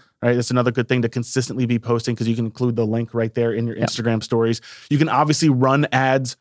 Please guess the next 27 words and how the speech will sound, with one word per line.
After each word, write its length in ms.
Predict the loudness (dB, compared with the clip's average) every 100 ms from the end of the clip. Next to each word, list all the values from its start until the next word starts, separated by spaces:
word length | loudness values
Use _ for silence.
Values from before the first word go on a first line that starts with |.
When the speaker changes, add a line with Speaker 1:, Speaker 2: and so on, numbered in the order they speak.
| _ _ -2
Speaker 1:
on 120 | 0
social 320 | 2 2 2
media. 240 | 2 4 4
We 120 | 2
have 120 | 0
a 40 |
full 240 | 0 0 2
Facebook 360 | 2 0 2
ad 200 | 2 2
ser-, 160 | 2 2
well, 80 | 2
I 40 |
shouldn't 200 | 2 0
say 100 | -2
Facebook 320 | -2 -2 -2
'cause 140 | -6 -6
it 80 | -2
covers 260 | -2 -2
Instagram 400 | -6 -8 -10 -12
as 100 | -2
well, 140 | 0 0
but 80 | 0
it's 80 | 0
Speaker 2:
Yep. 100 | 2
Speaker 1:
lead 160 | 2
generation 540 | 2 2 4 2 0 -2
services 600 | 0 0 0 -2 -2